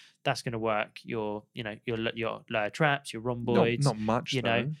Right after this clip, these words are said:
Speaker 1: Not much, but you'd be surprised at how the little movements can, can, you, so basically, I'll put it into context. You, I've seen guys, uh,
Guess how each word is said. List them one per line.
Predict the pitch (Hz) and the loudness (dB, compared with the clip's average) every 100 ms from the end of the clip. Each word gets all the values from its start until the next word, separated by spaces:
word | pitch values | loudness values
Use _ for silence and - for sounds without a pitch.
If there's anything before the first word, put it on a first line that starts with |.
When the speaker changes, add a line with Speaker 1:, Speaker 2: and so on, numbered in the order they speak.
| _ - - - _ _ _ _ | _ -20 -20 -20 _ _ _ _
Speaker 1:
Not | 196 196 180 | 4 6 8
much, | 185 180 - - | 8 8 4 -2
but | |
you'd | 185 190 165 | 4 4 6
be | 208 | 2
surprised | 185 160 - 165 165 156 143 - | 2 -2 2 6 8 6 4 2
at | 139 123 | 2 4
how | 147 147 139 139 135 - _ _ - | 6 6 6 2 -2 -10 _ _ -2
the | 135 | 2
little | 143 135 | 2 2
movements | 135 143 147 123 120 120 | 2 4 4 0 -6 -6
can, | - 131 120 120 120 123 _ _ _ _ _ _ _ | -4 -4 -4 -6 -8 -12 _ _ _ _ _ _ _
can, | - 143 123 123 - _ _ _ - - - | -4 -4 -4 -12 -16 _ _ _ -20 -20 2
you, | 175 190 | 6 6
so | - 175 165 | 10 10 10
basically, | 180 170 143 135 | 6 6 2 -4
I'll | |
put | 131 190 | 2 4
it | 180 | 4
into | 156 | 0
context. | - 139 123 110 - - | 2 2 2 0 0 -4
You, | 147 156 - _ - | -2 -2 -6 _ 0
I've | 143 151 | 0 2
seen | 185 175 160 147 | 4 4 2 4
guys, | 160 139 113 107 - | 6 6 4 0 -2
uh, | 123 120 113 | 2 2 0